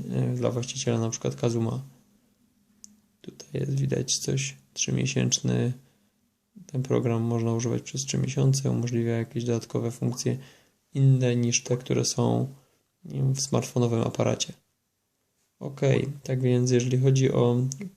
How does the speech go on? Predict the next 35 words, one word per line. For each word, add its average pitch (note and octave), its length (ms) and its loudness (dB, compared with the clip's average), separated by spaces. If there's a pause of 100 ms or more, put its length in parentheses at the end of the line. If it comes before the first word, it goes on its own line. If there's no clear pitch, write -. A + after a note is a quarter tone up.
(680)
pierwszą C3+ 360 2
konfigurację, C3 560 4
to C3 120 2
już B2 120 6
wiecie, B2 280 2
że A#2 80 2
mamy A2+ 220 2
dwa A#2 160 0
sklepy, A#2+ 320 0
tamten A#2 340 0
pierwszy C#3 360 2
Google'owy C3 540 4 (380)
oraz C#3 240 -2
ten B2 180 0
drugi, A#2 520 0
e, C3+ 240 2
Galaxy A#2 500 0
Apps A#2+ 240 0
po B2 160 -6
aktualizacji. A#2+ 720 0 (560)
E, C#3 120 -6
w C3+ 80 -6
tym D3+ 140 0
momencie C#3 380 4
możemy B2 320 4
już A#2+ 120 2
normalnie A#2+ 420 2
pracować, A#2+ 580 0
oczywiście C3 500 -4 (320)
telefony, B2+ 720 0 (160)
dzwonić, A#2+ 720 2 (560)
e, B2 720 0 (120)
co - 140 -8
tam A#2+ 200 -2
jeszcze, C3+ 260 -4